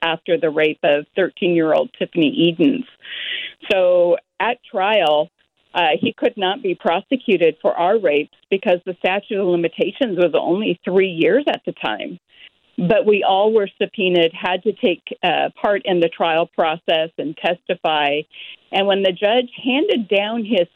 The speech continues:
sentence, he came to the conclusion that Richard Gilmore was a dangerous offender and that he needed to spend as long as possible in prison for the safety of women in the community.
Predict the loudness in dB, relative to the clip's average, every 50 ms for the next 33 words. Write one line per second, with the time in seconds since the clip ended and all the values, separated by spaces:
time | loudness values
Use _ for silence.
0 | _ -2 -2 -2 -2 -2 -4 -6 -4 -4 -4 -8 -10 -10 _ _ _ -20 -20 _
1 | _ _ _ _ _ _ _ _ _ 2 2 2 2 0 -2 -2 0 2 2 4
2 | 4 4 2 2 0 0 2 2 0 0 -2 -4 -4 0 2 2 4 4 4 2
3 | 2 2 2 0 0 0 -2 -2 0 0 -2 0 2 0 2 2 4 2 4 4
4 | 2 2 0 0 0 -2 0 0 0 -2 0 0 0 0 0 0 0 0 2 0
5 | -2 -2 0 0 2 4 4 4 4 2 2 0 0 0 0 0 -2 -2 -2 0
6 | 2 2 4 2 2 2 0 0 0 -2 -4 -8 -8 _ -2 0 0 2 0 0
7 | 0 -2 -4 -2 0 0 2 2 0 -2 -4 -2 0 2 2 2 2 2 2 0
8 | 0 -2 _ -4 -2 -2 0 -2 -2 -2 -2 0 2 2 2 2 0 -2 -2 -2
9 | -2 -2 -2 0 0 2 2 2 2 0 -2 -2 -4 -6 -8 -12 -18 -20 -20 -20
10 | -20 -10 _ 0 0 0 0 -2 0 0 0 0 0 -2 -4 _ -2 0 0 0
11 | 0 0 0 0 0 0 0 0 -2 -2 -2 -2 -2 -2 -2 -2 -4 -2 -2 0
12 | 0 0 0 -2 -2 -4 -4 -6 -6